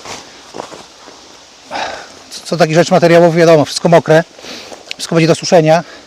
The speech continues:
Ja do ciebie na noc zostawał nie będę, ale w takiej sytuacji bym rozpalił ognisko. Może gdzieś bardziej na jakichś wyższych partiach, żeby nie było też wiatru. Rozwiesił to wszystko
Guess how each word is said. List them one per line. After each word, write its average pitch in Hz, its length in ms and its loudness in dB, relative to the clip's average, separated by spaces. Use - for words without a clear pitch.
Ja 160 80 0
do 160 100 -4
ciebie 175 240 -2
na 185 100 -2
noc 180 140 0
zostawał 170 420 -4
nie 185 80 -2
będę, 139 340 2
ale 147 300 0
w - 40 -20
takiej 170 160 -2
sytuacji 170 560 2
bym 156 160 -8
rozpalił 170 340 0
ognisko. 165 460 -2
Może 139 180 -6
gdzieś 139 120 -8
bardziej 147 180 0
na 151 80 0
jakichś 131 220 -6
wyższych 151 240 -8
partiach, 156 380 0
żeby 151 220 -6
nie 160 60 -2
było 151 120 0
też 139 120 0
wiatru. 160 400 2
Rozwiesił 160 420 0
to 165 80 -2
wszystko 190 400 0